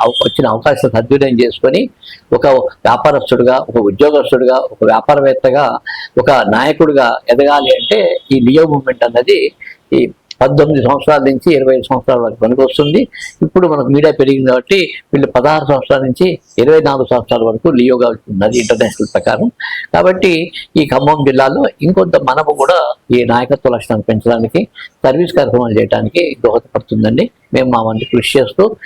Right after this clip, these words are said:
ఈ, ఈ కార్యక్రమం ద్వారా ఈ ముప్పై క్లబ్బుల్లో కూడా లియో క్లబ్ స్టార్ట్ కావడానికి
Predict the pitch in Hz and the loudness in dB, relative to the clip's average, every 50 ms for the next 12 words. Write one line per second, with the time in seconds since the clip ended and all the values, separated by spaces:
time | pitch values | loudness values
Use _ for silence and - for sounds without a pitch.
0 | - - - - - 131 131 123 113 113 - - - - - - - 135 - 120 | -16 -16 -12 -4 -2 -2 0 0 -2 -4 -8 -10 -14 -14 -4 -2 -2 -2 0 0
1 | 123 123 117 - 143 135 131 123 117 117 120 135 156 143 123 120 - _ _ - | -2 -2 -2 0 0 0 2 2 2 2 2 2 0 0 -2 -4 -10 _ _ -4
2 | - - 120 117 - - 135 131 - 123 117 - 127 120 117 113 110 131 170 220 | -2 -2 -2 0 0 0 0 2 2 0 0 0 0 0 0 0 0 0 -2 -2
3 | 196 - - - - - - - 147 160 160 147 147 127 117 - - 127 120 - | -4 -8 -12 -12 -12 -6 -2 0 2 2 2 2 0 -2 -2 -2 -2 -2 -2 -2
4 | - - 117 110 107 117 117 127 - 254 269 | -4 -4 -4 -2 -2 -2 -4 -2 -2 -2 -4